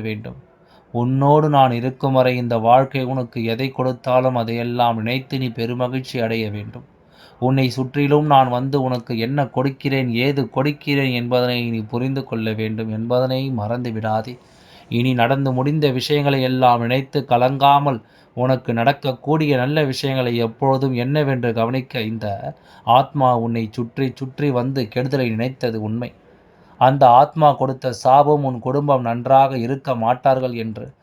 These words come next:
ஆனால் அதை சொன்னவர்கள் நல்லவர்கள் அல்ல, அதை சொன்னவர்கள் நல்ல எண்ணங்களை கொண்டவர்கள் அல்ல. அதனால் இவர்களுடைய எண்ணங்கள் எல்லாமும் பொய்யாகும்படி இந்த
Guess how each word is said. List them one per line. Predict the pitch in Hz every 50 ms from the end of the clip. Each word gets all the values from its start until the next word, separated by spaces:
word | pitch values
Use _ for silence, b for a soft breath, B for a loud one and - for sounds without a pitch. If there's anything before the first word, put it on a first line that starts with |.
| b b b b b
ஆனால் | 120 120 123 123 120 120 120 117
அதை | 113 117 113 107
சொன்னவர்கள் | - 123 123 139 147 139 139 135 131 131 123 113
நல்லவர்கள் | 110 117 131 135 139 131 127 120 113 107
அல்ல, | 107 110 120 135 147 - _ _ _ -
அதை | 117 117 117 117 110
சொன்னவர்கள் | - 120 120 131 139 139 135 131 131 131 123 117
நல்ல | 113 120 135 135 127 113
எண்ணங்களை | 117 131 147 160 156 151 139 131 117
கொண்டவர்கள் | - 123 117 120 123 123 120 120 117 110 104
அல்ல. | 107 110 110 117 _ b b b b b b b
அதனால் | - 117 113 120 120 120 123 123 123 123
இவர்களுடைய | 120 117 117 117 117 117 117 117 117 113 113 113 113 110
எண்ணங்கள் | 113 117 127 135 139 139 135 131 123 113
எல்லாமும் | 110 113 117 123 131 127 131 131 131 135 139 127 -
பொய்யாகும்படி | - 113 113 117 127 135 131 131 127 123 123 123 127 131 135 131
இந்த | 127 120 113 120